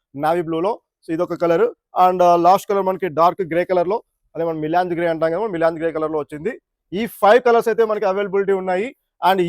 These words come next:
each one just only మనకి ఫైవ్ నైంటీ నైన్ రూపీస్ మాత్రమే. So, బయట మనకి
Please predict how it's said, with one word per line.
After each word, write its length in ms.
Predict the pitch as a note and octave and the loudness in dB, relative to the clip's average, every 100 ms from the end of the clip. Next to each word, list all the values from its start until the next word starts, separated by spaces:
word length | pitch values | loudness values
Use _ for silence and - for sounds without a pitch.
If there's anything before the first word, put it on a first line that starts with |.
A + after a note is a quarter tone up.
| G#3+ | 0
each 180 | C4+ A#3+ | -2 2
one 120 | A#3 A#3 C3 | 0 0 -4
just 180 | G#3+ G#3+ G#3+ | -4 -2 -4
only 180 | A3 A3 | -2 -4
మనకి 200 | A3 G#3+ G#3 - | -6 -10 -8 0
ఫైవ్ 200 | F#3+ A#3 | 2 2
నైంటీ 200 | G#3+ G#3+ | -2 -2
నైన్ 120 | G#3+ G3+ | -4 -4
రూపీస్ 260 | G3+ G#3 E3+ D#3+ | -4 -2 0 -2
మాత్రమే. 340 | F#3+ F#3+ G3 B3+ _ _ - | -4 -6 -6 -6 _ _ -6
So, 60 | F#3 E3+ | -2 4
బయట 160 | G#3 A3 | 4 4
మనకి 240 | G#3 G3+ | 0 0